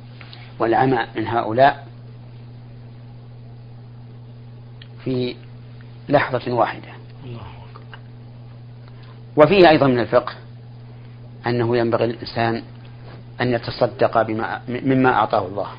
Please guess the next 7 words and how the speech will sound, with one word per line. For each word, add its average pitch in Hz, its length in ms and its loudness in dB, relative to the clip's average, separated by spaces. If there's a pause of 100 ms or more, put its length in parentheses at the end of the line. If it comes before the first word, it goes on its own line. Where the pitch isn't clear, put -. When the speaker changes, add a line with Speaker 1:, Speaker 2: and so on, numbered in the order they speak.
(540)
Speaker 1:
عز 110 180 -4
وجل. 95 280 -4 (1400)
Speaker 2:
الله. 110 180 -10 (1160)
Speaker 1:
وفيه 147 340 12
أيضا 151 220 12
من 120 440 6 (1500)
السلوك - 580 2